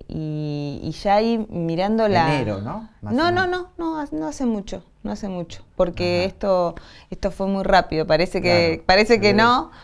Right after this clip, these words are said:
Speaker 1: Hoy hablamos de un dólar a veinte pesos y parece que fue hace un montón, pero no, no fue hace
Speaker 2: No,
Speaker 1: tanto.
Speaker 2: no, en los últimos, en lo que va del año,
Speaker 1: Sí.
Speaker 2: el dólar se devaluó, o el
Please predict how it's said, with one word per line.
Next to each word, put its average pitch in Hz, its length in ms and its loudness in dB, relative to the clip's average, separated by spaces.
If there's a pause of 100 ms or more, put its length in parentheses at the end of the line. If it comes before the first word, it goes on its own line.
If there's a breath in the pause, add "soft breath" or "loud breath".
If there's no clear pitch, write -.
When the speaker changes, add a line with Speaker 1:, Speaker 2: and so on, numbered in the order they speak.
Speaker 1:
Hoy 208 120 6
hablamos 208 400 6
de 208 60 2
un 196 40 -2
dólar 202 240 8
a 190 40 4
veinte 196 240 0
pesos 208 180 0
y - 20 -6
parece 196 280 0
que 190 40 -8
fue 190 80 -2
hace 196 140 -2
un 190 60 -2
montón, 185 300 -2
pero 196 160 -4
no, 175 160 -2
no 190 120 -4
fue 202 180 2
hace 165 120 -2
Speaker 2:
No, 175 100 2
Speaker 1:
tanto. 170 160 4
Speaker 2:
no, 135 100 2
en 117 220 -2
los 113 360 -2
últimos, 135 480 -2
en 117 200 -4
lo 113 160 0
que 123 120 -2
va 139 180 2
del 147 200 2
año, 190 520 0
Speaker 1:
Sí. 202 60 0
Speaker 2:
el 107 600 -2
dólar 151 440 0
se 117 300 -4
devaluó, 110 600 -2
o 110 120 -2
el 101 180 -2